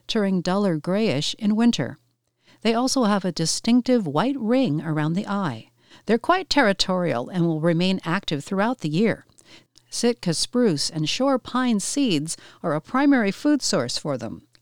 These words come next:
though they will eat other seeds, fruits, and birds' eggs.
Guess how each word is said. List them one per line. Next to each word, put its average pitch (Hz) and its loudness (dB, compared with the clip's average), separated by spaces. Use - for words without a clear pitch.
though 170 -2
they 147 2
will 233 2
eat 208 -2
other 202 0
seeds, 185 -2
fruits, 190 -2
and 202 0
birds' 165 -4
eggs. 135 -6